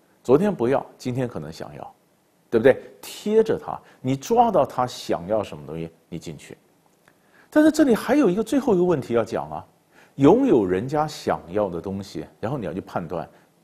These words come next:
多想要，他多想要，多想要，你要，所以我们要看看我的筹码能够承载得了多少的多重的要求。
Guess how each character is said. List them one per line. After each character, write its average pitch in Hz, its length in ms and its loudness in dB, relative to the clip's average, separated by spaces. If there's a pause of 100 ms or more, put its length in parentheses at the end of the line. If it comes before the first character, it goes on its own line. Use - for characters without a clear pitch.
(120)
多 156 480 4
想 - 360 -12 (140)
要， 76 140 -8 (800)
他 127 240 2 (240)
多 131 320 2 (100)
想 - 360 -14
要， - 180 -12 (460)
多 139 120 4
想 104 160 0
要， 95 200 -2
你 113 140 -4
要， 180 220 4 (200)
所 240 160 2
以 175 160 2
我 117 100 4
们 160 100 0
要 208 80 4
看 165 200 -2
看 131 160 0
我 98 200 0
的 - 80 4
筹 107 260 2
码 110 220 -4 (140)
能 107 180 -2
够 151 140 2
承 104 500 -6
载 160 200 0
得 90 160 -4
了 80 220 -4
多 131 280 -2
少 - 260 -6
的 87 160 -4
多 123 280 0
重 143 200 -6
的 82 80 -8
要 104 220 -6
求。 - 240 -12